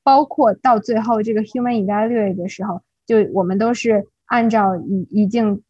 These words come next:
一定的 distribution，就是一定要每个方面都有，而不是说我就是，就一个有规定的一个 random sampling，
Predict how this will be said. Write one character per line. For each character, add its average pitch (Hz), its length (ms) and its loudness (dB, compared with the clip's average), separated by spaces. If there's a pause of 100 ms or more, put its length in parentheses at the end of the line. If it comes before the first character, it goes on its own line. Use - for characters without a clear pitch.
一 208 100 0
定 226 160 2
的 202 100 0
distribution， 208 680 -2
就 214 140 -2
是 196 200 0 (200)
一 202 120 -2
定 220 280 0
要 214 160 2
每 208 240 -2
个 208 160 -2
方 214 160 -2
面 208 180 0
都 202 160 0
有， 196 120 -2
而 190 200 -4
不 190 200 -4
是 196 40 0
说 196 260 -4
我 185 120 -6
就 185 200 -8
是， - 280 -12
就 208 120 -2 (1400)
一 220 140 -2
个 214 280 2 (440)
有 208 180 0
规 269 220 2
定 269 120 -2
的 208 80 0
一 185 40 -4
个 208 100 2
random 208 260 0
sampling， 196 520 -8